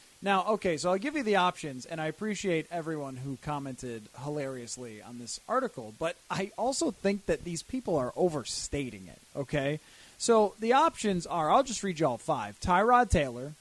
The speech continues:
Ryan Tannehill, Josh McCown, A J McCarron, and Carson Palmer. Now, let me just give you a quick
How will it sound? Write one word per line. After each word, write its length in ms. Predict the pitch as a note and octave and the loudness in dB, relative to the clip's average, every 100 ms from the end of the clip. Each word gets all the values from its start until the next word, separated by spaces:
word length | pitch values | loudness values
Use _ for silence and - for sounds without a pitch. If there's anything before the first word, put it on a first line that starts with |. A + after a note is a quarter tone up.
| - - - - - - - - - | -20 -20 -20 -20 -20 -20 -20 -20 -4
Ryan 300 | D3+ F3+ A#3 | 2 4 2
Tannehill, 680 | A3 F3+ D#3 C#3+ C#3 B2+ C3+ - _ - | 2 0 0 -2 -4 -6 -8 -14 _ -2
Josh 360 | E3 F#3 G3 | 2 4 2
McCown, 600 | A3+ G#3+ D#3+ B2+ A2 G#2+ A2 - _ | -4 -4 -4 -4 -8 -12 -16 -20 _
A 140 | G3 G#3+ | 0 2
J 200 | A3+ A3 | 0 0
McCarron, 600 | G#3 - C3 A#2+ A2+ A2+ - | -2 -4 -6 -8 -12 -16 -10
and 220 | D#3 D#3 | -8 -8
Carson 400 | - C#3+ C3 C#3 - | -2 -2 -2 -10 -2
Palmer. 400 | - B3 A#2 F2+ - - - | 2 2 2 -10 -20 -20 -14
Now, 280 | - F3+ F3 - | -2 0 0 0
let 100 | C4 | -4
me 120 | F4+ | -2
just 180 | D#4+ F#3+ | -4 -2
give 160 | A3+ G3+ | -2 2
you 120 | D#3+ | 0
a 80 | D3 | 0
quick 580 | - - B3+ G3 - | -8 -2 2 2 -2